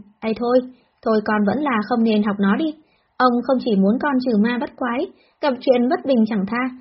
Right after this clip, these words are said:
mà lại còn muốn con chết thay người khác nữa sao? Sao con nhóc này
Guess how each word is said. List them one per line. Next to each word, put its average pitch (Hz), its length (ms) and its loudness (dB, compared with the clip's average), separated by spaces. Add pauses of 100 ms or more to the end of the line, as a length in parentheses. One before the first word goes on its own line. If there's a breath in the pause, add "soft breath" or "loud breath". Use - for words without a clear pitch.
(260 loud breath)
mà 302 120 0
lại 269 180 2
còn 240 180 0
muốn 233 200 2
con 247 300 0
chết 381 220 0
thay 262 160 -2
người 202 200 4
khác 427 200 -2
nữa - 180 -2
sao? 320 160 -2 (1300)
Sao 220 320 2
con 208 140 2
nhóc 277 200 0
này 220 180 2